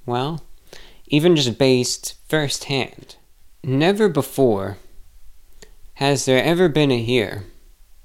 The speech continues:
where I've gotten the amount of emails that I have. And thankfully it's not, you know, thousands or hundreds, but it's enough to certainly leave a very strong impact.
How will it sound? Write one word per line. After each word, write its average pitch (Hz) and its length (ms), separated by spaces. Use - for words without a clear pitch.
where 131 220
I've 127 220
gotten 120 720
the 120 160
amount 135 360
of 120 80
emails 113 520
that 104 120
I 101 100
have. 107 500
And 127 140
thankfully 143 540
it's 113 160
not, 113 380
you 131 140
know, 98 160
thousands 175 600
or 107 100
hundreds, 139 580
but 120 280
it's 120 180
enough 123 380
to - 100
certainly 113 500
leave 110 300
a 104 60
very 117 300
strong 107 420
impact. 117 640